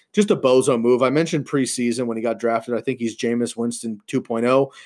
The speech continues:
I'm sticking with it. I think once he gets, uh, some talent in Washington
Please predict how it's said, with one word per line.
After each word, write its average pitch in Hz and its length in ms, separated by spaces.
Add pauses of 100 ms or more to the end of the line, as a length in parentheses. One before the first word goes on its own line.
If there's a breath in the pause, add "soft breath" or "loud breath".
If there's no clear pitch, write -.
(140 loud breath)
I'm 117 100
sticking 123 340
with 135 180
it. 156 140 (320 soft breath)
I 117 40
think 139 240
once 127 200
he 127 100
gets, 123 380
uh, 113 240
some 117 180
talent 135 460
in 120 360 (220 soft breath)
Washington 151 640